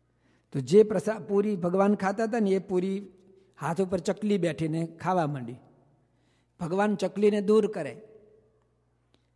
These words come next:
અને ચકલી છે ને દૂર જાય નહીં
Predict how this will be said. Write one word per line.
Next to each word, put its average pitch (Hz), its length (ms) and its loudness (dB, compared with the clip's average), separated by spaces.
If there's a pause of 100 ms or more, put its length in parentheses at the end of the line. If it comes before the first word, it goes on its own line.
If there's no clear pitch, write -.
(600)
અને 156 300 -2
ચકલી 196 420 -2
છે 226 120 6
ને 220 100 2
દૂર 196 220 6
જાય 175 320 4
નહીં 135 160 -6